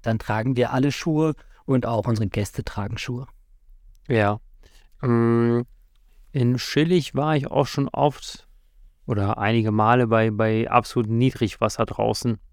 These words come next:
Speaker 2: Ist das überhaupt erlaubt dort? <laughs>
Speaker 1: Mittlerweile wieder ja, und ich gehe davon aus, dass du, ähm, entweder vor dem Verbot oder nach dem Verbot dort warst.
Speaker 2: Ja,
Speaker 1: Ähm,
Speaker 2: ich auch.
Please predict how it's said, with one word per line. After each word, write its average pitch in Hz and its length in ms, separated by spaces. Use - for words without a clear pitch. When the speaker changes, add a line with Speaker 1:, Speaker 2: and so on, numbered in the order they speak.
Speaker 2:
Ist 120 200
das 113 160
überhaupt 123 220
erlaubt 123 360
dort? 185 240
<laughs> 110 100
Speaker 1:
Mittlerweile 170 680
wieder 160 200
ja, 135 300
und 123 100
ich - 80
gehe 139 120
davon 131 240
aus, 131 200
dass - 220
du, 120 380
ähm, 110 300
entweder 117 360
vor 135 220
dem 139 140
Verbot 120 440
oder 107 400
nach 113 240
dem 151 120
Verbot 147 460
dort 147 240
warst. 175 440
Speaker 2:
Ja, 117 160
Speaker 1:
Ähm, - 20
Speaker 2:
ich 120 160
auch. 113 300